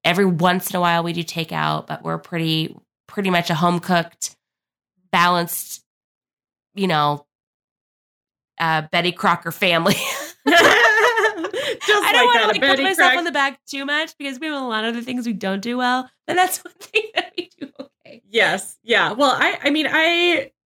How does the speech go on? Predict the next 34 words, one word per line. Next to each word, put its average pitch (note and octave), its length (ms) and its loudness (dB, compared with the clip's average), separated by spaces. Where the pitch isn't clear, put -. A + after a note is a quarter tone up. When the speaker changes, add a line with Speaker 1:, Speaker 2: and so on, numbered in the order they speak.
Speaker 2:
have A#3+ 180 0
a B3 40 2
similar C#4 520 2
story E3+ 640 2
in G3+ 180 2
that F#3 320 2
we F#3+ 680 2
do F#3+ 420 4
a G3+ 80 0
majority F#3+ 840 0
of - 220 -10
home-cooked E3 460 -6
meals, D#3+ 420 -4
very F3+ 580 4
little F#3 340 2
takeout. D#3 720 -2
Um, F3 720 2
we, C4+ 300 4
we C4 100 6
don't C#4 180 0
have C4 160 2
as A#3 140 -2
busy G3+ 440 -2
of F3+ 380 -2
evenings F3 680 -4
as E3 320 2
a - 100 -6
lot D#3 540 2
of D3 460 0
families C#3 480 0
do. - 360 -6
So F3 160 0
I D#3+ 80 4
will F3 400 2